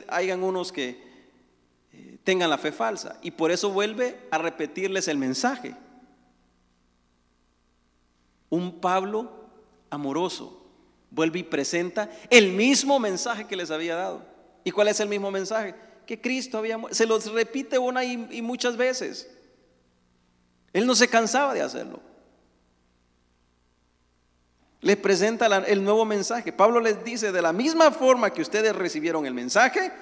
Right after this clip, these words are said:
de esa misma forma lo recibí yo". ¿Qué les enseñó? Bueno, primero le mostró que no encontrarían la salvación por medio de los dioses paganos a quienes ellos, por los cuales ellos se habían desviado.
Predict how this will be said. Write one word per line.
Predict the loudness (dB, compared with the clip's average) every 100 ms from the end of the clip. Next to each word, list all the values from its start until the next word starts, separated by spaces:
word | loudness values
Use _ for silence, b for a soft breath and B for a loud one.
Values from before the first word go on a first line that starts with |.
| B B 8
de | 8
esa | 8 4
misma | 2 6 6
forma | 8 4 6
lo | 4
recibí | 4 2 -2 0
yo". | 2 2 0 -6 -18 -20 -20 _ _ _ _ _ _ _ _
¿Qué | 6 6
les | 6
enseñó? | 2 0 0 -2 -2 -2
Bueno, | 0 0 0 -8 -10
primero | -6 -2 -2
le | -2
mostró | -4 -4 -2 -2
que | -2
no | -2
encontrarían | -4 -6 -4 -2 0 0 0
la |
salvación | -2 -2 -2 -2 -4 -4 B B 0
por | 0
medio | 2 0 0
de |
los | 0 -2
dioses | -2 -2 -2 -4 -6 -14 -20 -4
paganos | -2 2 4 4 0
a | -2
quienes | -4 -2 0
ellos, | 0 -2 -10 -20 -20 -20 _
por | 4 6
los | 6 4 2
cuales | 2 4 2 2
ellos | 2 4
se | 4
habían | 2 2
desviado. | 0 -2 0 0 -2